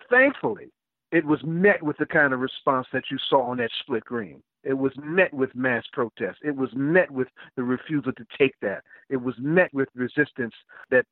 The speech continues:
talk just wasn't gonna be enough for. And still, unfortunately, even though I, I was beginning to lay out some of the progress that we were making in, in, in Newark around what we've been doing, Newark, unfortunately, is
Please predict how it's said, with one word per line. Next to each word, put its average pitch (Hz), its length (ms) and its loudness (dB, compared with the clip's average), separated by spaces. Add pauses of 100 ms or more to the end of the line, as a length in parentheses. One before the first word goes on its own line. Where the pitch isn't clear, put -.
talk 160 200 4 (120)
just 135 160 -6
wasn't 131 280 -2
gonna 127 180 -2 (320)
be 127 160 4
enough 123 340 0
for. 82 160 -14 (380)
And 151 180 2 (100)
still, 240 300 8
unfortunately, 147 800 2
even 202 180 2
though 147 160 2
I, 156 320 6
I 151 200 6
was 165 160 -4
beginning 147 400 -2
to 135 60 0
lay 151 260 6
out 135 240 6 (340)
some 170 160 0
of 143 120 0
the 131 160 2 (300)
progress 175 520 2
that 151 80 -2
we 175 100 -4
were 143 140 0
making 151 420 0
in, 131 140 -2
in, 127 160 -2
in 127 180 -2
Newark 151 340 8
around 135 440 2
what 135 100 0
we've 131 180 -4
been 123 140 -4
doing, 135 420 2 (300)
Newark, 185 440 4
unfortunately, 156 1080 4
is 151 160 2